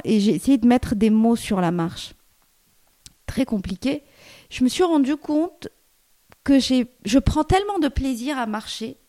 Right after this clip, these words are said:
que je me suis, euh, un peu, euh, c'est comme si j'avais fait une déformation professionnelle de la marche. Je me suis mise récemment à marcher et être en attente de quelque chose de la marche. C'est-à-dire, comme je sais plus ou moins qu'il va se passer quelque chose,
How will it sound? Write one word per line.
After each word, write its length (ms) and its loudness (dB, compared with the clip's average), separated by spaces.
que 180 -2
je 120 -4
me 140 0
suis, 600 -4
euh, 360 2
un 140 0
peu, 380 0
euh, 200 2
c'est 160 -4
comme 140 2
si 140 -2
j'avais 160 6
fait 140 4
une 160 4
déformation 920 2
professionnelle 880 0
de 80 -4
la 140 -2
marche. 440 -4
Je 140 -4
me 40 -2
suis 180 -6
mise 440 -6
récemment 760 0
à 360 -2
marcher 520 0
et 80 4
être 240 2
en 120 4
attente 460 2
de 100 4
quelque 340 0
chose 300 -4
de 80 -4
la 140 -4
marche. 480 -12
C'est-à-dire, 240 -4
comme 180 0
je 140 0
sais 440 -2
plus 240 -2
ou 40 0
moins 200 0
qu'il 160 -4
va 100 4
se 80 -8
passer 300 -4
quelque 200 -8
chose, 200 -10